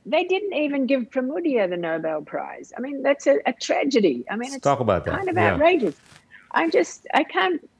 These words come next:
Speaker 1: ever, I will never believe that, you know, I just, so, I, I don't know, I'm just, uh, not sure about the <laughs> Nobel Prize anymore,
Speaker 2: They, they
Speaker 1: maybe.
Speaker 2: still
Speaker 1: <laughs>
Speaker 2: could, posthumously,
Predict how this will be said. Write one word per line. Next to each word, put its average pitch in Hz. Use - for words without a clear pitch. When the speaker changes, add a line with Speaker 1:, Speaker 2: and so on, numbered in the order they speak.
Speaker 1:
ever, 254
I 226
will 226
never 254
believe 208
that, 160
you 175
know, 180
I 180
just, 185
so, 196
I, 185
I 208
don't 214
know, 185
I'm 175
just, 190
uh, 175
not 190
sure 180
about 175
the -
<laughs> 202
Nobel 190
Prize 165
anymore, 160
Speaker 2:
They, 135
they 139
Speaker 1:
maybe. 147
Speaker 2:
still 175
Speaker 1:
<laughs> -
Speaker 2:
could, 170
posthumously, 101